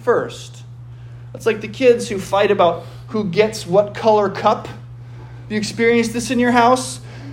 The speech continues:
Don't you know that it's what's in the cup that matters? The Corinthians are trying to brag about which apostle knew their name.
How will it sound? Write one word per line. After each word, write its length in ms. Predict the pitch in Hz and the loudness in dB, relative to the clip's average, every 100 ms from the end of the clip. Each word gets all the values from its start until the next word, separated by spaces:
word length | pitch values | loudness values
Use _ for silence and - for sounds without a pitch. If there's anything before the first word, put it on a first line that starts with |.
| - - - | -14 -4 6
Don't 260 | 254 269 | 6 6
you 80 | 277 | 2
know 400 | 247 247 269 311 | 6 8 8 6
that 120 | 262 | 2
it's 180 | 262 - | -2 4
what's 280 | 247 - - 233 | 4 4 -6 2
in 360 | 247 269 285 | 6 6 6
the 80 | 277 | 2
cup 440 | 277 285 311 - - - - - - - | 4 4 4 0 -16 -18 -20 -20 -20 -8
that 120 | 285 | -4
matters? 640 | 269 294 294 320 320 - - - - - - - - - - - - - - - - | 4 6 6 2 -4 -10 -14 -20 -20 -20 -20 -20 -20 -20 -20 -20 -20 -20 -20 -18 -10
The 60 | 214 | -8
Corinthians 1000 | - 330 370 311 170 165 175 262 - - - - - - - - - | -2 -2 0 0 0 0 -4 -8 -12 -18 -20 -20 -20 -20 -20 -20 -10
are 140 | - 214 | -4 -2
trying 320 | 277 262 262 | 2 2 2
to 100 | 240 | 0
brag 640 | 196 220 262 277 277 254 | 2 6 6 6 4 2
about 480 | 214 190 214 208 180 | 0 4 4 4 0
which 400 | 185 262 277 - | 0 0 0 -4
apostle 640 | 208 202 - 254 254 240 208 | -6 -4 2 2 4 2 2
knew 240 | 208 220 | 2 2
their 240 | 196 214 214 | 4 4 4
name. 580 | 202 190 151 120 - | 4 2 2 -4 -10